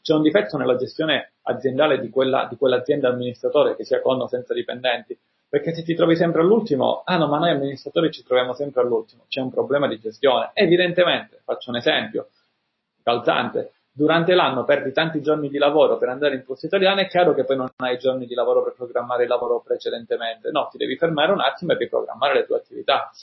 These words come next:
Poi, su un, una convocazione, una, un invio di un verbale di un'assemblea, in un certo senso non abbiamo tempi stretti. Sulla convocazione chiaramente abbiamo tempi stretti, ma ci dobbiamo organizzare per bene. Se noi sappiamo che faremo assemblea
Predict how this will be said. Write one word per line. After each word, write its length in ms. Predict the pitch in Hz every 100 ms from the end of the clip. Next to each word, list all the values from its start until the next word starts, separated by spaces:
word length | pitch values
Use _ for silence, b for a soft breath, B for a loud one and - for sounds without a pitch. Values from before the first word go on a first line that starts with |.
| B B _ - -
Poi, 280 | 131 143
su 120 | - 143
un, 300 | 147 151 147
una 160 | 147 143
convocazione, 580 | 147 147 147 - 165
una, 280 | 139 135 135
un 100 | 135
invio 320 | 143 147 175
di 100 | 131
un 220 | 131 131 123
verbale 440 | 135 131 147 143
di 60 | 135
un'assemblea, 560 | 131 - 139 180 196
in 80 | 135
un 60 | 117
certo 220 | - 127
senso 300 | 143 156 123
non 160 | 120 -
abbiamo 300 | - 127 120
tempi 280 | 120 117
stretti. 540 | 113 - 110 113 - 117 B B -
Sulla 220 | 151 139
convocazione 680 | 147 139 143 143 170 135 117
chiaramente 320 | 127 139 139
abbiamo 280 | - 123 123
tempi 240 | 151 202
stretti, 320 | - 180 -
ma 100 | 135
ci 100 | -
dobbiamo 260 | 120 117 156
organizzare 500 | 143 120 117 131 120
per 160 | - -
bene. 340 | 135 120 120
Se 100 | 135
noi 160 | 156 151
sappiamo 440 | 143 - 147 120
che 120 | -
faremo 340 | - 117 151 131
assemblea 600 | - 127 147 139 120